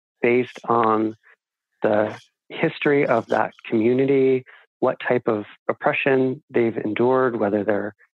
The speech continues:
have a land base or not, why they have a land base or not, um, how much interest there is. Uh, you know, it, there's a whole lot of factors that go into that. So with the Native American Seed Sanctuary, we began working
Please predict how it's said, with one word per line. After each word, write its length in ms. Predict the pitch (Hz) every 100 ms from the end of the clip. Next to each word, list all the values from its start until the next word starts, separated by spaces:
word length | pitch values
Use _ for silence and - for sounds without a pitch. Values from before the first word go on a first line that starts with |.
| -
have 160 | 127 131
a 60 |
land 340 | 131 123 123 117
base 240 | 120 117 - _
or 80 | 113
not, 380 | 104 113 135 - _
why 300 | 110 101 123
they 140 | 123
have 220 | 120 117
a 40 | 120
land 240 | 120 123
base 220 | 123 123 120 -
or 80 | 127
not, 360 | 127 131 131 - - - _ _ _ _
um, 400 | 104 98 98 131
how 160 | - 131
much 160 | 113 -
interest 400 | 120 131 139 127 -
there 420 | 127 127 127 123
is. 60 | 120 - _ _ _ _ _
Uh, 420 | - - - 55 - _ _ -
you 120 | 131
know, 120 | 120
it, 180 | 110 117 _ _ -
there's 140 | 117
a 40 |
whole 300 | 110 - 135
lot 180 | 127 113
of 60 | 110
factors 360 | - 110 - 110
that 140 | 113 113
go 120 | - 113
into 180 | 110 127
that. 220 | - - - _ _ _ _ _ _ _
So 380 | 120 113 113 117 - _
with 100 | 110 - -
the 300 | 104 104 104 - _ _
Native 240 | 117 104
American 500 | 107 117 156 175 139 -
Seed 140 | 113 -
Sanctuary, 540 | 110 101 - 110 107
we 140 | 107 107
began 400 | 110 113 110 110
working 560 | 110 - 110 104 101